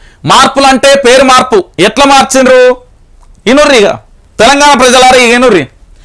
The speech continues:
ప్రగతి భవన్ పేరును ప్రజాభవన్గా మార్చిల్లు. ఇది ఒక మార్పు అయితే జరిగింది తెలంగాణ. గుర్తుపెట్టుకోవాలి, మళ్ళా నన్ను అనొద్దు. తెలంగాణలో ఏ మార్పు జరిగింది అంటే ప్రజాభవన్ పేరును, ఆ, ప్రగతి భవన్ పేరును ప్రజాభవన్గా ఒకటి మార్చిల్లు. ప్రజావాణి పేరును ప్రజా దర్బార్ ప్రజావాణిగా మార్చిల్లు.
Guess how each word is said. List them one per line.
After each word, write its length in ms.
ప్రగతి 320
భవన్ 380
పేరును 320
ప్రజాభవన్గా 680
మార్చిల్లు. 440
ఇది 160
ఒక 220
మార్పు 340
అయితే 220
జరిగింది 340
తెలంగాణ. 360
గుర్తుపెట్టుకోవాలి, 680
మళ్ళా 240
నన్ను 220
అనొద్దు. 320
తెలంగాణలో 500
ఏ 160
మార్పు 360
జరిగింది 420
అంటే 540
ప్రజాభవన్ 560
పేరును, 560
ఆ, 180
ప్రగతి 500
భవన్ 260
పేరును 380
ప్రజాభవన్గా 640
ఒకటి 240
మార్చిల్లు. 460
ప్రజావాణి 500
పేరును 420
ప్రజా 280
దర్బార్ 440
ప్రజావాణిగా 560
మార్చిల్లు. 400